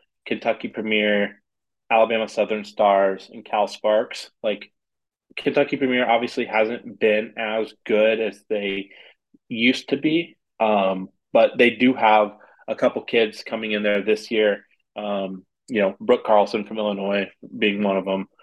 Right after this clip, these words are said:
um, Chloe Spreen from Indiana being one of 'em. Like, they have had an influx of talent, um, and I'm, I'm really excited to see how they, you know, are able to mold that together, especially as they've got some,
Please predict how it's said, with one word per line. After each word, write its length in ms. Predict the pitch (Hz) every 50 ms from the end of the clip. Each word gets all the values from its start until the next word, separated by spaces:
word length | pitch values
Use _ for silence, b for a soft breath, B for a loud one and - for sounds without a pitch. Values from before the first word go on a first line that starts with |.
| b b b b _ _
um, 520 | - 101 101 98 95 92 92 98 101 104 -
Chloe 220 | - - 123 120 117
Spreen 340 | - - - 117 107 107 -
from 140 | 110 107
Indiana 440 | 107 104 104 104 104 104 104 104 101
being 260 | 95 107 104 104 104
one 180 | 101 101 101 101
of 120 | 98 92
'em. 220 | 101 98 98 101 92 -
Like, 180 | 104 104 110 -
they 160 | 120 120 113
have 160 | 117 117 113
had 240 | - - 113 107 107
an 140 | 110 110 107
influx 460 | 117 113 110 104 - 123 110 - - -
of 120 | 104 -
talent, 420 | - - 107 107 107 113 135 - _ _ _ _ _ _ _ _ _ _
um, 480 | 113 107 107 101 101 98 95 98 98 101 _ _ _
and 100 | 120 113
I'm, 220 | 117 117 113 117 -
I'm 160 | 123 113 110 113
really 200 | 120 120 123 123
excited 360 | 120 - - 127 123 117 113
to 40 | -
see 100 | 127 110
how 220 | - - 110 107
they, 540 | 104 107 104 104 104 104 101 101 101 - _ _ _ _ _ _ _ _ _ -
you 120 | 127 113
know, 140 | 107 107 104
are 180 | 104 110 113
able 280 | - 113 107 110 107 107
to 440 | - - - 110 110 104 101 101 B B B B B B B B _ b b b _ _ _ _ _ _ _ _ _ _ _ _ _ _ - - - -
mold 280 | 123 123 120 123 123 127
that 160 | 123 117 -
together, 440 | - 113 107 107 104 107 120 131 131
especially 540 | 113 - - 110 101 - - - 120 113
as 220 | 107 107 101 - -
they've 200 | - 104 101 104
got 220 | - 110 113 -
some, 400 | - - 113 107 104 101 107 -